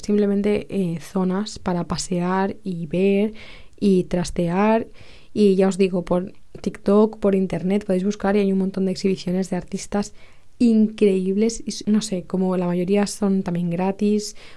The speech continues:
o a lo mejor pagas solo la entrada, que a lo mejor son cinco euros, o a lo mejor solo tienes que pagar un café. Es que hay tantas cosas por hacer y encima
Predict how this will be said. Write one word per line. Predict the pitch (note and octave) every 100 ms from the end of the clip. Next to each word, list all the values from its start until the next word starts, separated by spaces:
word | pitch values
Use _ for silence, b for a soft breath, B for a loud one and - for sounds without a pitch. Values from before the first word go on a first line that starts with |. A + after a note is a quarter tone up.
| B
o | F#3+
a |
lo | F3+
mejor | F3+ G3 G3+
pagas | G3 F#3+ F#3
solo | - F3+
la | E3+
entrada, | E3+ F3 E3+ E3+
que | -
a | E3+
lo | E3
mejor | C#3+ F#3
son | F3+ E3+
cinco | F#3 F#3+ E3
euros, | E3 F#3+ G#3+ A3 A#3 - B B B
o | G#3 G3
a | F3
lo |
mejor | F3 - G3
solo | G#3 G3
tienes | F#3 F3
que |
pagar | F#3 F#3 F3+
un | F3+
café. | - - G3 A3+
Es | -
que | C4+
hay |
tantas | C#4 C4 D4
cosas | - B3+
por | - G3+
hacer | D3 F3+ F#3+ -
y |
encima | F#3+ G3+ A3+ C4